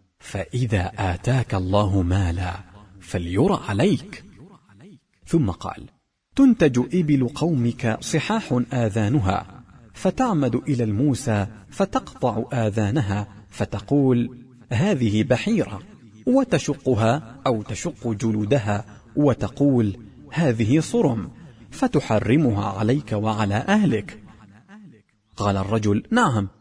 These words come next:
قال: "فإنما أعطاك الله لك حل، موسى الله أحد."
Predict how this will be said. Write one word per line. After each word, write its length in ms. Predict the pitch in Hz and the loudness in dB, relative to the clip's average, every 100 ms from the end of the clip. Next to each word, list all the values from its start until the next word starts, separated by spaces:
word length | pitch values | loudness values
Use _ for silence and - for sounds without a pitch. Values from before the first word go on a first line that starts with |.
| _ _ - | _ _ -4
قال: 360 | 120 127 202 - _ _ - | 0 0 -2 -6 _ _ -12
"فإنما 720 | - - 127 92 95 98 104 - | -10 -4 -4 -4 -6 -8 -8 -6
أعطاك 540 | 92 - 170 113 - | -8 -4 -2 -2 -4
الله 560 | 101 107 139 117 107 101 | -6 -2 0 0 0 0
لك 300 | 139 - 117 | 0 -2 -6
حل، 460 | - 190 220 110 - - - - - - | -2 0 0 -2 -10 -18 -20 -20 -20 -2
موسى 480 | 110 131 135 - 92 | 2 4 2 -2 -8
الله 640 | 90 92 113 123 90 113 117 | -8 -4 -2 0 -2 -6 -8
أحد." 440 | 107 90 160 170 | -8 -6 -2 -2